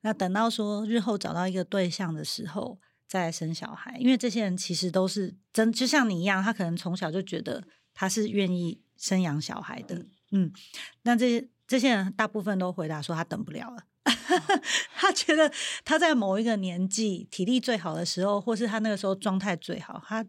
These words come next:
Speaker 1: 觉得他当时很适合生养小孩，
Speaker 2: 嗯。
Speaker 1: 因为他不知道他什么时候才会遇到他的伴侣，这种不确定性会让他认为他也许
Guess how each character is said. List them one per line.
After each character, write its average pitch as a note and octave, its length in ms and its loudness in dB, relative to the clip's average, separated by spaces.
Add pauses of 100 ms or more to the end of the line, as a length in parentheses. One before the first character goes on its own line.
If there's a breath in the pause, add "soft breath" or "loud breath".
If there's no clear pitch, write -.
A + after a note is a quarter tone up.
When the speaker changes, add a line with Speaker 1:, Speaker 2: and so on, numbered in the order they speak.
Speaker 1:
觉 E3 140 -2
得 E3+ 80 2
他 G3 200 -2 (240)
当 B3 240 4
时 F3 280 -2
很 D3+ 160 -4
适 G3 240 -4
合 D#3+ 160 -4
生 D#3+ 180 -6
养 D#3 180 -8
小 - 200 -14
孩， - 180 -12
Speaker 2:
嗯。 F3 240 -6 (320 loud breath)
Speaker 1:
因 C#4+ 140 4
为 D4 120 4 (140)
他 B3 140 -2
不 - 120 -6
知 G3+ 100 -6
道 A3 120 2
他 G3+ 100 -4
什 F#3+ 140 -6
么 C#3+ 80 -6
时 F#3 100 -4
候 F3 60 0
才 D#3+ 140 -6
会 D#3 80 -8
遇 E3 80 -6
到 D#3 120 -8
他 D#3 120 -8
的 D3 80 -8
伴 E3 240 -8
侣， A#3+ 120 -8
这 B3 120 0
种 F#3 120 0
不 E3 140 -4
确 G#3 220 -4
定 F3+ 220 0
性 E3+ 280 -4
会 E3+ 160 -4
让 E3 240 -4
他 D#3 380 -8 (420 soft breath)
认 F#3+ 280 2
为 - 280 -6
他 E3 320 -4 (380)
也 F3+ 120 0
许 F#3+ 400 -2